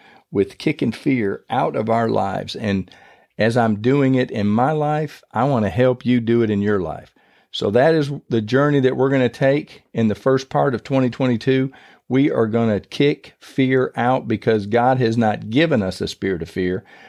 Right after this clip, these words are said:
but of power and of love and of a sound mind. So we have got power and a sound mind and love coming from the Holy Spirit, and we got fear from the punk. If you really wanna pick a side,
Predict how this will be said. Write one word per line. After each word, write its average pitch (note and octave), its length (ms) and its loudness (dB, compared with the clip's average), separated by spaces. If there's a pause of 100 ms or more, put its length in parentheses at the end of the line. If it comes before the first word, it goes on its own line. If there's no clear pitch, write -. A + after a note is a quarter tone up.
(140)
but G#2 180 2
of - 240 -4
power G#2 480 -4 (320)
and G#2+ 180 2
of G#2+ 160 2
love F2 440 -2 (100)
and G2+ 180 0
of F2 120 -2
a F2+ 40 -4
sound F#2+ 380 -2
mind. E2+ 240 -4
So G2+ 100 -6
we C#3 220 2
have A#2 160 2
got G2+ 260 0
power D3 540 -2 (360)
and G2+ 160 0
a F#2+ 40 -4
sound C3+ 460 0
mind A#2 380 0
and G2 240 -4
love G2+ 460 0
coming G#2 280 0
from G2 180 -4
the F#2 80 -4
Holy G2+ 240 0
Spirit, B2+ 480 0 (360)
and A2 160 2
we B2+ 100 2
got A#2 240 2
fear A#2 280 0
from G#2 200 -4
the F2+ 80 -4
punk. - 560 -10
If - 240 -10
you D3 160 0
really C#3 240 4
wanna A#2+ 300 0
pick C3+ 280 0
a G#2 60 0
side, G2+ 580 0